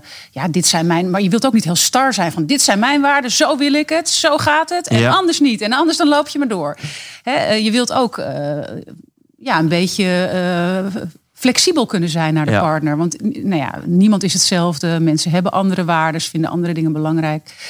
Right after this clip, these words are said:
Speaker 1: Dus, eh, waar ligt de grens in, eh, elkaar in mekaars waarden laten
Speaker 2: Ja.
Speaker 1: en zeggen van: "Ja, we moeten wel rekening houden met
Speaker 2: Ja.
Speaker 1: elkaar.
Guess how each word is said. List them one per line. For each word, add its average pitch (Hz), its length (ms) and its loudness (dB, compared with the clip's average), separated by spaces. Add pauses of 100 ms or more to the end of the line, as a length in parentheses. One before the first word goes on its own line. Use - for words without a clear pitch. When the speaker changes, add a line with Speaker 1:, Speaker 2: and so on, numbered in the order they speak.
(460)
Speaker 1:
Dus, 180 320 -2
eh, 170 440 -2 (840)
waar 226 180 2
ligt 233 280 2
de 226 60 -2
grens 226 440 2
in, 190 280 2
eh, 185 100 -2
elkaar 180 480 2
in 185 80 0
mekaars 165 280 0
waarden 220 380 2
laten 254 300 2
Speaker 2:
Ja. 294 340 2
Speaker 1:
en 220 400 -2
zeggen 214 320 -4
van: 208 400 -2
"Ja, - 160 -4 (100)
we 151 60 -6
moeten 156 220 0
wel 175 120 2
rekening 180 600 2
houden 147 300 0
met 139 180 0
Speaker 2:
Ja. 92 200 2
Speaker 1:
elkaar. - 200 -4